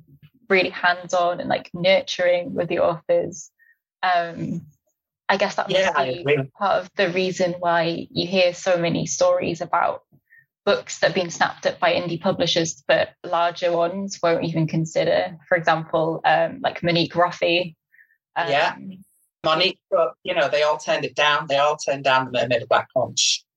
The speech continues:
Speaker 2: And then we got it. Then it won loads of prizes. It won the Costa Prize, you know. And then they were clamouring for it. They were desperate for it then. So I think we, you know, we normally go in with a book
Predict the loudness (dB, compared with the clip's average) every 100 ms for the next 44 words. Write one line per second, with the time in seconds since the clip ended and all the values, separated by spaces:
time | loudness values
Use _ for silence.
0 | _ -2 2 2 2 0 0 2 2 0
1 | -4 _ _ _ _ 0 0 0 -2 0
2 | 2 2 -2 -2 0 0 -2 -2 -2 0
3 | 0 0 0 0 -2 -2 -2 0 0 0
4 | -4 -2 2 0 -2 -10 -10 -4 -2 0
5 | 0 0 0 0 0 0 -2 0 0 0
6 | 0 -2 -2 -2 0 2 0 -2 -14 -20
7 | _ _ -2 0 2 0 -2 0 0 2
8 | 0 -4 -2 0 2 0 -2 -4 -2 4
9 | 4 2 0 0 0 -2 -4 2 2 2